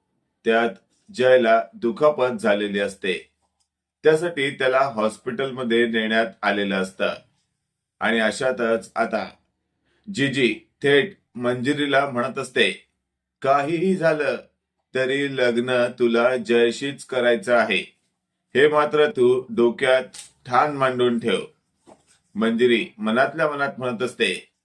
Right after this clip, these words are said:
"जीजी, एवढं सगळं झालंय तरीही तुला नेमकं काय प्रकरण आहे, का कळत नाहीये?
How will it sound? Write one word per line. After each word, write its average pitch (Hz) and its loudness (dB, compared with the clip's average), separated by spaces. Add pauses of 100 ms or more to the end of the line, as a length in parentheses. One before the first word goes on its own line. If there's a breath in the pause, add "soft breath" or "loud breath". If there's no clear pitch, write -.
(580)
"जीजी, 139 0 (480)
एवढं 160 4
सगळं 185 0
झालंय 139 -2 (320)
तरीही 135 -2 (360)
तुला 143 2
नेमकं 131 0
काय 135 0
प्रकरण 147 0
आहे, 120 -2 (420)
का 175 4
कळत 196 0
नाहीये? 135 -2